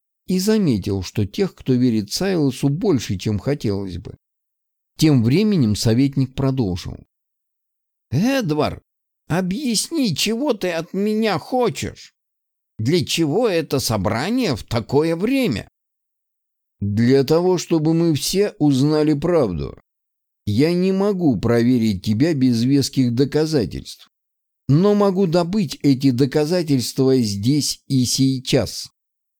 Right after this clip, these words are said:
Если отчётов менталистов о проделанной работе вам недостаточно».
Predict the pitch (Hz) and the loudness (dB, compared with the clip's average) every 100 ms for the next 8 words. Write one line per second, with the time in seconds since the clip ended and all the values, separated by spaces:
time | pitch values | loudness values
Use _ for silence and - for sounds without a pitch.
0 | _ _ _ - 127 180 165 147 143 - | _ _ _ -2 2 2 0 -2 -2 0
1 | 135 - 170 143 123 101 131 135 117 143 | 0 0 -2 0 0 2 4 4 2 0
2 | 180 214 - 110 - 131 110 131 120 131 | 0 -2 -2 -2 -2 -2 2 2 2 2
3 | 120 117 120 120 123 127 165 139 92 67 | 2 2 2 2 2 0 -2 -2 -6 -6
4 | - _ _ _ _ _ - 104 117 131 | -14 _ _ _ _ _ -6 0 2 4
5 | 127 131 120 139 - - 117 - 78 - | 4 4 2 0 0 -2 -2 -2 -6 -10
6 | - | -12